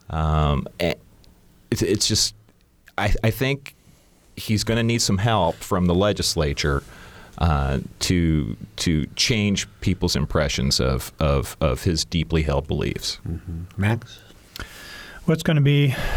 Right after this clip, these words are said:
Speaker 3: it's gonna be a tremendously interesting election this year. There's so many,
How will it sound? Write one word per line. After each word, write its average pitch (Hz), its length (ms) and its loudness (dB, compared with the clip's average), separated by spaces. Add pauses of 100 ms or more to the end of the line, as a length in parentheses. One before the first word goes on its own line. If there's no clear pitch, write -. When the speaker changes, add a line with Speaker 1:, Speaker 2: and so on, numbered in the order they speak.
(120)
Speaker 3:
it's - 140 -2
gonna 147 180 2
be 131 140 4
a 127 40 2
tremendously 139 720 2
interesting 131 580 2
election 135 520 4
this 131 220 4
year. 135 120 4
There's 127 160 2
so 175 220 4
many, 131 380 4